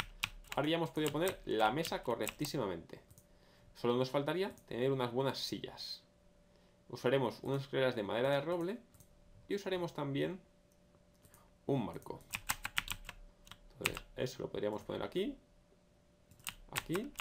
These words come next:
un marco, un marco,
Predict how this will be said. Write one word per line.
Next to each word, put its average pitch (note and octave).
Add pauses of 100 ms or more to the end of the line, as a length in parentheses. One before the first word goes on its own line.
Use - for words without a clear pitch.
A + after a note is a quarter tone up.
(1160)
un A#2
marco, D3 (520)
un F3
marco, F#3+